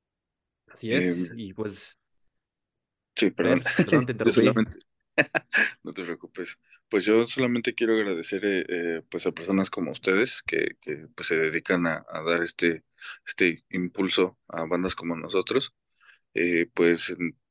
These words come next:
Speaker 2: todo este viaje siempre uno se encuentra con, con personas que, pues, nos van a tender la mano de alguna forma u otra, ya sea prestándonos un espacio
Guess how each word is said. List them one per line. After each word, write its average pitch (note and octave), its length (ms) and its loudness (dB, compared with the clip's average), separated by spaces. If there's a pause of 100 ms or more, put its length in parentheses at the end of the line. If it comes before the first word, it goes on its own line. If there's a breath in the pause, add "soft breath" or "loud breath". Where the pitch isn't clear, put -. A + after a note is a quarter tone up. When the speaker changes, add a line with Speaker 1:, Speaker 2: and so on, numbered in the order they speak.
Speaker 2:
todo F#2+ 160 8
este G2 200 2
viaje F#2 260 2
siempre F#2+ 300 -2
uno F#2+ 180 0
se F#2+ 100 -4
encuentra F2 600 -2 (520 loud breath)
con, F2+ 320 -8 (100)
con F2+ 180 0
personas C3 420 0
que, F#2 140 0
pues, F2+ 260 2
nos F#2 140 -2
van G2+ 180 2
a F#2+ 40 -6
tender F2+ 280 -2
la F#2+ 140 2
mano F#2+ 300 0
de F2 140 0
alguna F2+ 400 -6
forma F2+ 300 -6
u F#2 100 0
otra, G#2 220 0
ya F#2+ 120 4
sea F#2 200 2
prestándonos F#2 600 -6
un F2 120 -8
espacio F2+ 560 -2